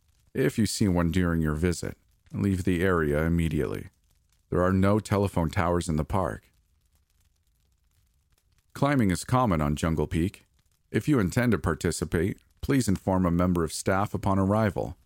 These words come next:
and they will provide you with the requisite safety equipment. It is our policy that all climbers must wear a park-issued coin around their necks.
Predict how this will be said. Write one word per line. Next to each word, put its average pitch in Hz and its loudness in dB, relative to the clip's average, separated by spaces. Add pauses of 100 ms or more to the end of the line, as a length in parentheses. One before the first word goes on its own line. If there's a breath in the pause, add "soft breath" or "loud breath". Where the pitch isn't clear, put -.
(140)
and 107 0
they 131 2
will 139 0
provide 95 0
you 90 0
with 87 0
the 82 -2
requisite 92 -2
safety 110 -2
equipment. - -4 (800)
It 73 0
is 80 -2
our 92 2
policy 92 -2
that 71 -2
all 110 0
climbers 110 -2
must 87 -4
wear 95 0
a 71 -2
park-issued 95 -4
coin 107 0
around 73 0
their 71 -2
necks. - -6